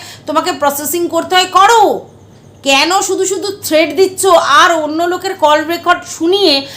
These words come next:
অন্য লোককে থ্রেট দিচ্ছ? আমরা ট্রুদীপ্তকে, ট্রুদীপ্তর কল রেকর্ড শুনে কী করব? ও কি কোনো ক্রিয়েটার? হ্যাঁ, ওর কথা শুনে আমরা কী করব? আমরা তো জানি ও প্রভোগ করেছে। কী হবে এগুলো শুনে?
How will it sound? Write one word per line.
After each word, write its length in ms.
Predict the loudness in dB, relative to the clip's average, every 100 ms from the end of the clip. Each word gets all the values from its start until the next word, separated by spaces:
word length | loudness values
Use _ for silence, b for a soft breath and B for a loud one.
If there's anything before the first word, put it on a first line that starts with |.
| B 0
অন্য 340 | 2 4 4
লোককে 360 | 4 2 -2 -6 0
থ্রেট 200 | 0 0
দিচ্ছ? 400 | -6 -10 -10 -10 -12 -18 B B -10
আমরা 320 | -6 0 0 0
ট্রুদীপ্তকে, 640 | -2 -2 -4 -4 -4 0
ট্রুদীপ্তর 440 | 2 4 2 0
কল 180 | 0 0
রেকর্ড 300 | 0 -2 -4
শুনে 200 | -4 -4
কী 160 | -2 -2
করব? 420 | 0 -2 -6 -10 B B -6
ও 80 |
কি 140 | 0 2
কোনো 220 | 4 2
ক্রিয়েটার? 760 | 4 4 4 2 0 -2 -6 -20 -20 -20 -6
হ্যাঁ, 180 | -2 -2 -4 -14 b b -4
ওর 160 | -2 0
কথা 240 | -2 -2
শুনে 160 | 0 0
আমরা 240 | 2 0
কী 180 | 0 -2
করব? 440 | -2 -2 -2 -4 B B -2
আমরা 220 | 0 2
তো 160 | 2 2
জানি 360 | 2 0 0
ও 120 | -2
প্রভোগ 380 | -2 -2 -2 -2
করেছে। 540 | 0 2 2 -2 -4 -6 -16 -20 -20 -20 -20 _ _ _ -20 -20 _ _ 2
কী 120 | 4
হবে 240 | 6 2
এগুলো 240 | -2 -4 -6
শুনে? 360 | -4 -4 -4